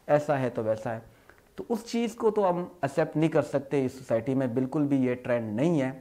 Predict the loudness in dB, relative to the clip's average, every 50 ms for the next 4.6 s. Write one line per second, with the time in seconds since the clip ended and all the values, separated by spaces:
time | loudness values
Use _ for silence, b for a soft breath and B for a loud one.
0 | B B B B B _ -6 -6 -4 2 2 2 2 2 0 -4 -2 -2 0 2
1 | 6 6 6 4 4 4 4 4 4 4 4 2 2 0 2 2 4 4 6 6
2 | 6 4 4 2 2 0 0 -2 -6 -6 b b b b b b b -8 0 6
3 | 6 6 6 6 0 2 6 6 8 8 8 8 8 8 8 6 4 4 2 2
4 | 2 2 0 -2 -2 0 0 0 -2 -2 -4 -8